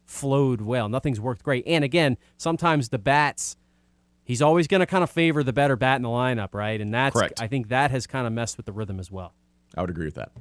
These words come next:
Speaker 2: Good conversation. Gotta take a time out, though. When we return, we're gonna keep that great conversation going. We told you this third hour was gonna be great.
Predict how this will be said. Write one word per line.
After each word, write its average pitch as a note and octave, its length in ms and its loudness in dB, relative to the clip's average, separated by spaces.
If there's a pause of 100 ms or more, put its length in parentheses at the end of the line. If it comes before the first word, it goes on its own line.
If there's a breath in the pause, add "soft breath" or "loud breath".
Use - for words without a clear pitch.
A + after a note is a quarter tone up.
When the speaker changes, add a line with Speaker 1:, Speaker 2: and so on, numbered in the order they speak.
(1300 soft breath)
Speaker 2:
Good A#2 160 0
conversation. E2+ 600 -4 (100)
Gotta D3+ 180 2
take F#3+ 220 0
a - 20 -6
time D#3 320 0
out, C3+ 180 -2
though. B2+ 220 -2 (240 soft breath)
When F#3 220 2
we A3 100 0
return, F3 640 0
we're D#3+ 100 -2
gonna D#3 140 0
keep A3 320 -2
that D#3 180 0
great D#3+ 220 -2
conversation B2+ 600 0
going. B2+ 200 -2
We E3+ 80 0
told C#4 280 0
you C#3 80 2
this G#2+ 220 0
third A#2 260 0
hour A2 160 4
was F2+ 140 -4
gonna F2 160 -4
be C#2+ 80 -8
great. G2 480 -4